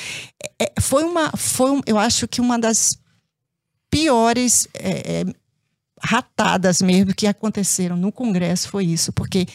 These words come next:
todo mundo achou lindo. Houve alguns avanços em relação ao Fundeb? Eu acho que sim, no, no sentido de uma melhor distribuição aos municípios mais pobres, nesse sentido sim.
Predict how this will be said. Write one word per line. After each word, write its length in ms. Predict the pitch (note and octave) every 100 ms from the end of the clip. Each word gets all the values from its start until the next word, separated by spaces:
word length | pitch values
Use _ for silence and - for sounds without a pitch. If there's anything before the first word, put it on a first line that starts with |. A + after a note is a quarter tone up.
| - - _ _ _
todo 300 | D4 D4+ C#4
mundo 280 | A#3 G#3+ A3
achou 220 | G3 A#3+
lindo. 360 | G#3+ F#3 F3+ -
Houve 280 | - G#4 D4
alguns 280 | G#3+ F#3+ G3
avanços 500 | F3+ F#3+ A3 G#3+ G3+
em 40 |
relação 340 | F#3+ F3 - E3+
ao 40 |
Fundeb? 420 | F3 F3 G#3 -
Eu 100 | G#4+
acho 160 | B3 A#3+
que 80 | -
sim, 300 | D#4+ E4 D4
no, 140 | D4 -
no 120 | C4 C4+
sentido 360 | C4 C4+ B3+
de 120 | A#3 B3 - -
uma 140 | A#3+ A#3+
melhor 520 | B3 A#3 A#3 C#4 C4
distribuição 800 | A3 - A3 A#3+ - B3 B3+ A#3
aos 120 | A3
municípios 580 | A#3 A3+ A3+ A#3 - -
mais 220 | A#3+ C4 -
pobres, 500 | A#3 A#3+ G3+ G3 -
nesse 200 | A#3+ -
sentido 400 | A#3+ A#3 A#3+ B3
sim. 220 | -